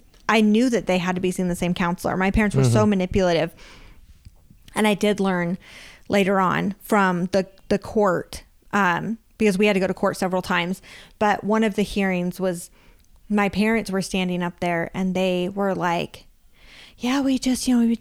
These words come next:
Speaker 1: doing this counseling and you know, we've talked about, we, you know, why she might be doing these things and,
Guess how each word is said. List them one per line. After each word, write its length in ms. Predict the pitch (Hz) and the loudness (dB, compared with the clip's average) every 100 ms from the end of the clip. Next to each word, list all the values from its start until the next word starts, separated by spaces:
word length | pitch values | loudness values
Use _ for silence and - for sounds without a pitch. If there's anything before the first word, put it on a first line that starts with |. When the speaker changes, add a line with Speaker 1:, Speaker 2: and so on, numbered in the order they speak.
| 240 | 0
Speaker 1:
doing 80 | 233 | 0
this 160 | 233 - | 0 -4
counseling 640 | 226 240 - 240 233 214 | -4 -4 -4 -2 0 2
and 200 | 208 208 - - - - - - - | 0 -2 -8 -20 -20 -20 -20 -14 -2
you 100 | 233 | 2
know, 160 | 240 | 4
we've 240 | 226 254 - | 4 2 2
talked 380 | 226 254 - | 0 0 0
about, 260 | 294 277 247 | 0 0 2
we, 200 | 240 233 | 2 0
you 160 | - 233 | 0 0
know, 140 | 214 | 2
why 420 | 202 202 196 220 | 0 0 2 2
she 260 | 247 - 302 | 0 0 0
might 240 | 294 302 | 0 0
be 120 | 302 294 | 0 0
doing 340 | 302 302 302 | 2 0 0
these 200 | 302 294 | 0 -2
things 720 | - 311 311 302 302 302 - | -2 0 0 0 -2 -4 -2
and, 220 | 208 196 | 0 0